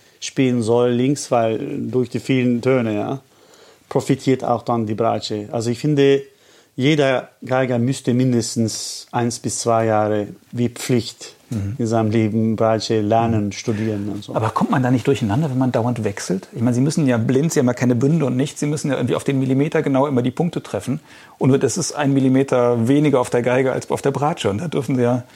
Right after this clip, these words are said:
Speaker 2: das müssen Sie ja irgendwie im, im, im Finger haben, im Griff
Speaker 1: Absolut
Speaker 2: haben.
Speaker 1: haben Sie recht. Also deswegen kann ich das gleiche Stück nicht auf beiden Instrumenten. Also ich könnte jetzt zum Beispiel Chaconne nicht auf per, also per Knopfdruck, äh, auf, äh, Geige spielen, aber, äh, alles geht. Ich glaube, ähm,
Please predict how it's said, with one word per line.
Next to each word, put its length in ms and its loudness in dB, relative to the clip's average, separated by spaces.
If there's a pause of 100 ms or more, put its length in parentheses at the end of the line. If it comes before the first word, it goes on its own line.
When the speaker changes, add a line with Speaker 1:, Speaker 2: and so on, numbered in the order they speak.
(120)
Speaker 2:
das 100 -10
müssen 180 0
Sie 80 0
ja 60 0
irgendwie 180 -4
im, 260 -2
im, 220 -4
im 380 -6
Finger 280 -2
haben, 120 -4
im 80 -2
Griff 100 0
Speaker 1:
Absolut 440 0
Speaker 2:
haben. 80 2
Speaker 1:
haben 120 0
Sie 120 -4
recht. 340 -2
Also 240 2
deswegen 420 2
kann 160 0
ich 100 2
das 200 0
gleiche 340 2
Stück 300 -8
nicht 240 -4
auf 180 -2
beiden 300 -2
Instrumenten. 580 -6
Also 180 0
ich 140 -2
könnte 240 0
jetzt 160 0
zum 80 -2
Beispiel 260 0
Chaconne 440 0
nicht 200 -2 (460)
auf 260 -2
per, 220 0
also 180 0
per 200 0
Knopfdruck, 640 -4
äh, 360 -2 (280)
auf, 220 -4 (140)
äh, 240 -8
Geige 300 -2
spielen, 380 -4
aber, 380 0 (440)
äh, 200 2
alles 360 0
geht. 300 0
Ich 160 -12
glaube, 500 2 (120)
ähm, 420 0